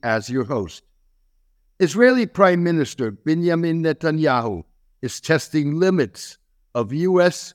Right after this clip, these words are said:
and European support for Israel's war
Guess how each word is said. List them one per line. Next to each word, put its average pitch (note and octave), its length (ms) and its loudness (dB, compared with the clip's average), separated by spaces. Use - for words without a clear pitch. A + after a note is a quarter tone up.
and A#2+ 140 -2
European B2 640 0
support C3+ 580 -2
for D#3 120 -8
Israel's C#3 520 0
war D3 320 0